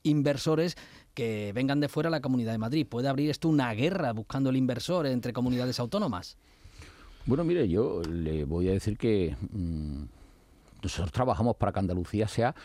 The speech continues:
Speaker 2: la comunidad autónoma donde sea más atractivo invertir. Eh, porque para vivir todo el mundo sabe que es el mejor sitio. Nosotros
Speaker 1: <laughs>
Speaker 2: queremos que sea el mejor sitio para invertir. Por lo tanto, a mí que se tomen decisiones de bajada de impuestos que hagan atractivo invertir, nosotros lo hacemos. De hecho, hemos hecho seis bajadas de impuestos ya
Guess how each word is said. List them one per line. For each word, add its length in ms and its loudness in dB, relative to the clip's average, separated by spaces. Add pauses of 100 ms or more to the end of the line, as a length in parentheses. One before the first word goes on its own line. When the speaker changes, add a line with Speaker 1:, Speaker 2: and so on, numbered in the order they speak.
(300)
Speaker 2:
la 140 2
comunidad 240 4
autónoma 340 4
donde 160 4
sea 140 2
más 160 2
atractivo 420 0
invertir. 500 2 (520)
Eh, 640 0 (180)
porque 240 -2
para 160 0
vivir 240 2
todo 80 0
el 60 2
mundo 180 2
sabe 240 -2
que 60 -2
es 60 0
el 40 0
mejor 220 -2
sitio. 320 -2 (160)
Nosotros 340 0
Speaker 1:
<laughs> 0 -
Speaker 2:
queremos 260 2
que 100 -2
sea 120 2
el 60 2
mejor 180 2
sitio 260 0
para 140 2
invertir. 400 0
Por 160 -4
lo 80 -2
tanto, 380 0 (260)
a 140 -2
mí 100 2
que 100 0
se 120 0
tomen 260 2
decisiones 560 2 (140)
de 180 2
bajada 400 2
de 80 2
impuestos 460 0
que 120 -2
hagan 280 2
atractivo 480 2
invertir, 400 2
nosotros 340 0
lo 80 0
hacemos. 320 -2
De 80 0
hecho, 220 -2
hemos 200 2
hecho 220 -4
seis 260 -2
bajadas 380 -2
de 80 -4
impuestos 400 -6
ya 220 0